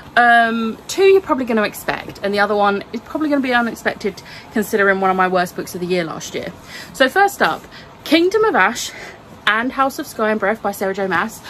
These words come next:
are two books that I refused to go to bed before I'd finished them. So I evidently ended up staying up till, like, two A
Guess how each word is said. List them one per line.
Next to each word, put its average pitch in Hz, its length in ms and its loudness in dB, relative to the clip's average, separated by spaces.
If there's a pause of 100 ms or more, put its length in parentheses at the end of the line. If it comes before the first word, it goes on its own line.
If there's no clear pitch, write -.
(300)
are 233 120 4
two 254 240 -2
books - 400 0
that - 180 -2
I 202 540 2 (880)
refused 233 1160 -2 (1080)
to 254 80 -2
go 220 220 2
to 226 140 -8
bed 185 340 -2
before 202 300 -2
I'd 180 140 -4
finished - 460 -6
them. 294 300 4 (220)
So 220 200 6
I 220 160 4 (320)
evidently 226 520 -2
ended 196 240 0
up - 340 -4
staying 180 360 0
up 175 160 -4
till, 202 140 -8
like, 175 160 -8
two - 220 -6
A 170 80 -4